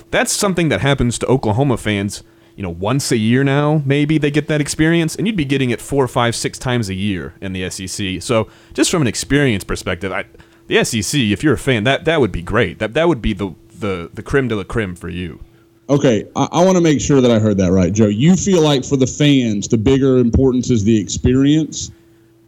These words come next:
Speaker 2: than
Speaker 1: I,
Speaker 2: winning a national title?
Speaker 1: I s-, I said the difference of h-, your, your tr-, your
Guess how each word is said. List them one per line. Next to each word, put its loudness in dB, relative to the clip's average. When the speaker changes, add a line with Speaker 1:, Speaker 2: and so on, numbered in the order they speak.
Speaker 2:
than 2
Speaker 1:
I, 0
Speaker 2:
winning 2
a 2
national 2
title? 2
Speaker 1:
I 0
s-, -6
I 0
said -2
the -2
difference 0
of 0
h-, -6
your, 2
your -2
tr-, -14
your -2